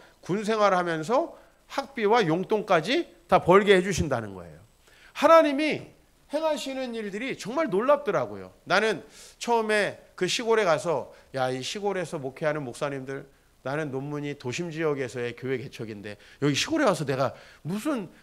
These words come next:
무슨 이분들에게 유익이 있을까?"라는 생각을 했어요. 근데 가보니까 그곳에도 하나님의 나라의 역사들이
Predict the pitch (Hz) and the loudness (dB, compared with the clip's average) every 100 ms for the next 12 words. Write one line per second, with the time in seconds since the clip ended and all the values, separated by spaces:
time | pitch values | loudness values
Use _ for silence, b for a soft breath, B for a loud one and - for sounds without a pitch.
0 | - 170 196 285 254 208 214 190 202 190 | -12 -10 -4 -2 -2 -2 -2 -2 0 2
1 | 180 175 165 139 202 214 190 147 160 170 | 2 2 0 -2 -2 -2 -2 -2 0 4
2 | 147 139 123 175 139 127 135 - 98 - | 4 2 -2 -2 -2 -2 -8 -10 -14 -16
3 | _ _ - 202 220 185 - - - 170 | _ _ 2 6 8 8 2 -12 -2 2
4 | 175 208 - 185 143 - 143 - - 214 | 4 4 4 4 4 2 -14 -10 -4 0
5 | 285 262 240 240 269 285 269 262 202 190 | 2 2 2 2 4 2 2 0 0 4
6 | 208 226 165 139 226 208 190 233 143 | 4 4 2 0 0 0 0 -4 -6